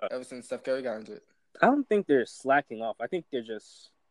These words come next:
Speaker 1: like, they need Curry, like, in order to perform at their highest. I don't think they're
Speaker 2: But yeah, though, but I don't believe that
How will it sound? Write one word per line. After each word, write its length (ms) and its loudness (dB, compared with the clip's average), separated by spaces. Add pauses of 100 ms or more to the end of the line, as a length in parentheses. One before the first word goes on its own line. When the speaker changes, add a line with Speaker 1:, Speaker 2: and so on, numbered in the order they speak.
(420)
Speaker 1:
like, 220 -6 (160)
they 220 -2 (280)
need 520 -2 (300)
Curry, 360 -4
like, 180 -10 (300)
in 100 -10
order 200 -2
to 100 -20
perform 480 -8
at 120 -10 (100)
their 200 -12
highest. 520 -8 (360)
I 40 -20
don't 180 -20
think 200 -10
they're 180 -14 (300)
Speaker 2:
But 120 -4
yeah, 200 4
though, 180 4
but 420 -2 (540)
I 160 2
don't 120 -2
believe 320 -6
that 260 -2